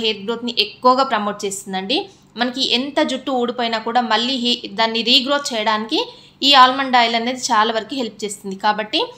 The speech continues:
దీన్నైతే ఒక టూ, త్రీ డ్రాప్స్ అయితే దీంట్లో మిక్స్ చేసుకోవాలి. మీరైతే ఆల్మండ్ ఆయిల్‌ని మాత్రమే ఇక్కడ మీరు యూజ్ చేయండి. ఎందుకంటే నేను ఎలాగైతే చెప్పానో అదే రెమెడీని మళ్ళీ మీకు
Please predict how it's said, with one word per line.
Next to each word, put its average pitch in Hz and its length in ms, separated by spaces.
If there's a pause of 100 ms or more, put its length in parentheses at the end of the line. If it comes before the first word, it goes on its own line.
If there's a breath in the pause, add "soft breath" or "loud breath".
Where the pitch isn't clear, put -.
(340 loud breath)
దీన్నైతే 294 460 (100)
ఒక 240 80 (100)
టూ, 269 60 (100)
త్రీ 254 200
డ్రాప్స్ 240 320
అయితే 294 180 (280)
దీంట్లో 240 360
మిక్స్ - 220
చేసుకోవాలి. 196 580 (440 loud breath)
మీరైతే 262 320 (140)
ఆల్మండ్ 233 380
ఆయిల్‌ని 226 260
మాత్రమే 208 380
ఇక్కడ 220 180 (100)
మీరు 208 140 (120)
యూజ్ 196 240
చేయండి. 180 260 (120)
ఎందుకంటే 233 440 (140)
నేను 226 160 (140)
ఎలాగైతే 254 400 (120)
చెప్పానో 208 340 (140)
అదే 208 140 (100)
రెమెడీని 226 420
మళ్ళీ 214 260
మీకు 202 200